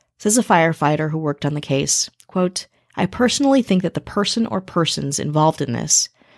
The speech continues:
my gut feeling was that their purpose was to bring the United States to its knees. Look at the power we have. We can shut down the entire country. We can control the world." And for a short period of time, they did. In today's world, it would be domestic terrorism.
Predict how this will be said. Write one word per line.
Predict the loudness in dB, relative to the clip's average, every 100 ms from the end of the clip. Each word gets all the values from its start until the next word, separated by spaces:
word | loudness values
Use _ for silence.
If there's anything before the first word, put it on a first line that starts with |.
| -4
my | 0
gut | 4 2 2
feeling | 0 0 2 0
was | -2
that | -4
their | -6
purpose | -6 -6 -2 0 0
was | -2
to | 0
bring | 2 2
the | 2
United | 2 0 0
States | -2 0 -2
to | -4
its | -2 -2
knees. | -2 -6 -2 0 -2 _ _ _ _
Look | 0 0
at |
the | -2
power | -2 2 4
we | 2 -2
have. | -4 -6 -10 _ _ -6
We | 0
can | 2
shut | 2 0 2
down | 4
the | 6
entire | 4 2 0 0
country. | 0 0 0 -2 -6 -10 _ _ _
We | 0
can | 2
control | 2 2 2 0
the | 0
world." | 0 0 -2 -6 -10 _ _ _ _ _ _ -4
And | -2
for | 2 2
a |
short | 4 2 0
period | 0 2 2
of | 0
time, | -2 0 0 0 -4 _ _ _ 0
they | 2
did. | 2 0 -4 -12 _ _ _ _ _ _ _ -4
In | 0
today's | 4 4 4
world, | 0 0 0 -2 -6
it | -6
would | -4
be | -4 -2
domestic | -2 -2 -2 -4
terrorism. | -8 -8 -6 -6 -8 -10 -12